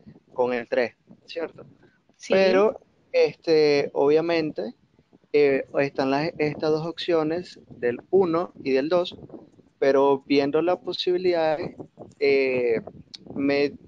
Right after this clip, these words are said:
Speaker 1: aconsejaron para entrar con un paquete dos. Entonces quería como aclarar eso, de cuáles serían las ventajas y desventajas de un dos,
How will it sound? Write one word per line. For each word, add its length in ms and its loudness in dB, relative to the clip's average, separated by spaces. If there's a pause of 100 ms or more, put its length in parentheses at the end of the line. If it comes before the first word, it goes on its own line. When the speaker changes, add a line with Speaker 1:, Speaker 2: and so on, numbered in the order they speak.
Speaker 1:
aconsejaron 960 -6 (520)
para 180 2
entrar 420 -2
con 160 -8
un 140 -8
paquete 460 -4
dos. 380 -2 (1120)
Entonces 340 -2
quería 380 2
como 240 -6
aclarar 540 -2
eso, 420 -2 (420)
de 140 -4
cuáles 220 -2
serían 360 -2
las 220 -6
ventajas 680 -6
y 100 -6
desventajas 760 -4
de 140 -4
un 160 -12
dos, 360 0